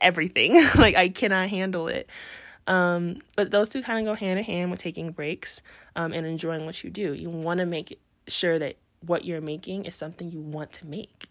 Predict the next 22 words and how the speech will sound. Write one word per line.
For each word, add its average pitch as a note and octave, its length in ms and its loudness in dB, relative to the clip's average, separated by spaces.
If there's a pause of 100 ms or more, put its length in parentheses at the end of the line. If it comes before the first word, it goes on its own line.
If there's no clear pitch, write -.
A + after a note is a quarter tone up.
(100)
You E3 100 -6
know E3 80 -4
what D#3+ 60 -6
I - 20 -6
mean? E3 320 -6
You D#3+ 140 -8
get F3+ 240 -2
to F3+ 100 -16
choose E3+ 360 -6
the F3+ 60 -8
lighting, D#3 360 -4
you D#3 80 -12
get F3+ 100 -16
to F3 80 -8
choose F#3 300 -4
the - 180 -6
outfit, - 380 -6
your D#3+ 100 -6
hair, F#3+ 340 -2
your D#3 160 -6
makeup, F3 440 -4
like, - 240 -6